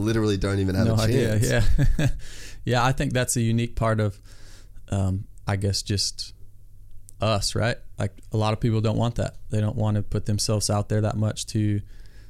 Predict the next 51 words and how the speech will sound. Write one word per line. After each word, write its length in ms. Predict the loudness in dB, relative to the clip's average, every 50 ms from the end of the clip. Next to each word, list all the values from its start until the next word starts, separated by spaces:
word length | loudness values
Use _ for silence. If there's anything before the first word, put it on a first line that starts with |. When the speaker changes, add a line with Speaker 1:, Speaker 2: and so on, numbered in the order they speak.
| -18 -12 -4
Speaker 2:
do 160 | -2 0 0 0
a 40 |
sport 320 | 0 -2 -2 -2 -2 -2 0
that's 180 | -2 -4 -2
one-on-one. 580 | 0 0 2 2 2 2 2 0 0 0 -2 -4 -8 -16 -20 -18 -18 -18 -16 -16 -12 -6 -2
Um, 300 | 0 0 2 0 0 -2 -6 -10 -16 -14 -14 -14 -14 -14 -12 -6
nothing 460 | -4 -2 0 0 0 0 0 0 0
against 300 | 2 2 0 0 -2 0
those 160 | -2 -2 -2
people, 340 | 0 0 0 0 0 0 0
but 160 | 0 0 0
I 40 | 2
Speaker 1:
But 40 | 2 2
Speaker 2:
just 20 | 2
Speaker 1:
what 80 | 2 4
do 40 | 2
you 60 | 2
Speaker 2:
think 80 | 2
Speaker 1:
think's 220 | 0 -2 -4 -4 -2
Speaker 2:
it 120 | -2 0
takes 220 | 0 0 0 -2 -2
Speaker 1:
different? 200 | -2 -4 -4 -6
Speaker 2:
a, 20 | -10 -14 -16 -16 -16 -16 -14 -14 -12 -12 -12 -12 -12 -14 -12 -14 -14 -12 -12 -12 -12 -12 -8 -4
I 60 | 0
don't 140 | 2 2 2
know. 100 | 2 2
I've 160 | 2 2 2
never 240 | 2 0 2 2 0
thought 340 | -2 -2 -2 -2 0 0 0
about 240 | 0 0 0 0 -2
it. 100 | -2 -4
It's 240 | -6 -6 -6 -6 -4
because 320 | -4 -4 -2 0 0 0
I've 240 | 2 0 0 0 0
known 340 | 2 2 2 2 2 2 4
no 140 | 2 2 2
different. 440 | 2 0 -2 0 0 -2 -2 -4 -4 -8 -10 -6 -4
Like, 140 | 0 2 2
I've 160 | 2 4 4
never 200 | 2 2 2 2
Speaker 1:
Yeah. 40 | 2
Speaker 2:
been 160 | 2 2 2
on 100 | 2 2
the 100 | 2 2
other 120 | 0 0 0
side 220 | 0 0 0 0
of 80 | 0 0
the 60 | -2
fence, 260 | -2 -2 -2 -2 -2
so 320 | -2 0 2 2 2 2 2
Speaker 1:
Yeah. 140 | 0 -2